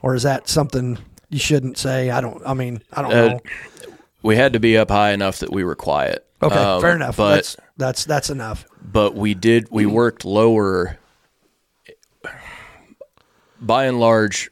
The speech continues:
Speaker 2: working in Afghanistan was lower than working later in, in Africa because of the noise, the ambient noise, and how used to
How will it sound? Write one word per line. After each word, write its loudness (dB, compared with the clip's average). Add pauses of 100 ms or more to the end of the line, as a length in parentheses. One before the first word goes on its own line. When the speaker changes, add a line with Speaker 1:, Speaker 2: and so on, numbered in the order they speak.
Speaker 2:
working 0
in 0
Afghanistan -2
was -4 (720)
lower 2
than -4 (460)
working -2
later -2 (200)
in, -8
in -8
Africa -4
because -4
of -12
the -16
noise, -4
the -6
ambient -4
noise, -4
and -12
how -4
used -8
to -10